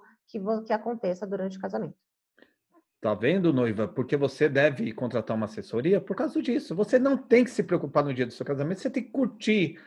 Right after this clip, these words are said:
Speaker 2: aquele momento lindo, ah, curtir seu, seu noivo, apertar ele, beijar, beijar sua família, tá ali dançando, alegre.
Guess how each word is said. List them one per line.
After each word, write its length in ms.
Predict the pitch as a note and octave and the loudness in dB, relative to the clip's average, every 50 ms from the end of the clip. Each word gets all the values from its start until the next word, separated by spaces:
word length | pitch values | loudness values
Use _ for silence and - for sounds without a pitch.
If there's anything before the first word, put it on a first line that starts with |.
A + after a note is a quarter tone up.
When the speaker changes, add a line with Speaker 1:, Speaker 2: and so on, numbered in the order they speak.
| - | -12
Speaker 2:
aquele 280 | - C#3 - F3+ E3 D#3 | -10 -4 -2 0 0 2
momento 480 | D#3 D3+ C#3+ C#3 C#3+ C#3+ C#3 - A#2+ G#2+ | 0 0 2 2 2 2 0 0 -4 -2
lindo, 640 | G2+ G#2 B2+ D3+ E3+ F3 F3 E3 C#3+ D#3 D#3 D#3 - - - - - - - - | -2 0 2 4 4 6 6 6 4 4 2 0 -2 -14 -18 -20 -20 -20 -18 -10
ah, 180 | - - C3 - B2+ C3 - - - - - | -6 -6 -6 -6 -8 -12 -12 -14 -18 -12 -2
curtir 380 | - A#3+ G#3 E3 - - G#3+ | 2 2 2 2 2 4 4
seu, 380 | - - - G3+ F3 D#3+ D3+ C3+ | 4 6 6 8 8 8 6 4
seu 280 | - - - E3 D3+ C3+ | 2 2 6 8 8 8
noivo, 440 | A2+ A2+ A#2 C#3+ E3+ D#3 C#3 E3+ | 8 6 6 6 6 6 6 6
apertar 640 | F3+ F3+ - - F3+ D3 A#2 - - - C3+ C3+ A2 A2 | 4 4 6 4 4 4 4 2 0 2 2 2 2 0
ele, 160 | B2+ B2+ B2 | 0 -2 -4
beijar, 800 | B2 B2 B2 D#3+ D3 A#2 G#2 F#2+ G2+ G#2+ A#2 B2+ B2+ A#2 F#2+ - - - - - - - | -4 6 8 8 8 8 4 -2 -2 0 2 2 2 0 -4 -10 -14 -20 -20 -20 -16 -4
beijar 400 | B3+ C4+ A#3+ F#3 C#3+ C#3 E3 D#3 | 6 10 10 10 10 10 6 6
sua 140 | - E3+ C#3+ | 6 2 -2
família, 600 | - - C3+ A#2+ G#2 G#2+ A2+ B2+ C3+ B2+ B2+ C3 | 2 2 2 2 2 0 -4 -2 0 2 2 2
tá 260 | B2+ - - B3 G#3+ | 2 2 2 2 4
ali 360 | G3 E3+ E3+ F3 F3 E3 D3+ - - - - - - - | 4 2 4 4 2 2 0 -2 -8 -18 -18 -18 -8 -2
dançando, 1000 | D#3+ D3+ F#3+ F3 C#3+ - - - - C#3 C#3 C#3+ C#3+ C#3+ C3 B2 C3+ B2+ - - - - - _ _ _ _ | 6 8 8 8 8 6 0 -2 4 6 6 6 6 4 2 2 0 0 0 -4 -16 -20 -20 _ _ _ _
alegre. 840 | - A3 G3 D3+ C3+ B2+ B2+ C#3 C#3+ C#3+ C3 B2+ C3 C3 B2+ C3 - | 4 6 8 8 10 10 10 10 8 8 6 4 2 2 2 0 -4